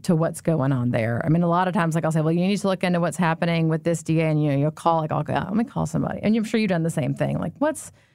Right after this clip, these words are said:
what's the background? What's the real story? What's, what's going on? And, and there's always a kernel of, of the truth in there, but there's also,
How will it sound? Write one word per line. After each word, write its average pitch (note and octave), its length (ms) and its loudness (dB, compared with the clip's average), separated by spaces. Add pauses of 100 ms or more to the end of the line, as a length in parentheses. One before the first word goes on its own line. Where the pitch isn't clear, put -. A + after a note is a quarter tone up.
what's A#3 200 0
the G3 100 -2
background? D#3+ 420 0
What's F3+ 160 -2
the D#3+ 120 0
real D3+ 180 0
story? D3+ 360 0
What's, E3+ 260 -2 (100)
what's F#3+ 240 -2
going E3+ 260 0
on? D#3 340 0
And, E3 160 2 (380)
and A3 160 2
there's A3+ 140 0
always C4 280 2
a F3+ 60 -2
kernel A3+ 540 0
of, F3+ 160 -4
of E3 140 0
the E3+ 60 2
truth E3+ 240 -2
in E3 60 0
there, F3 80 2
but G3 60 -2
there's A3 140 0
also, A3+ 420 0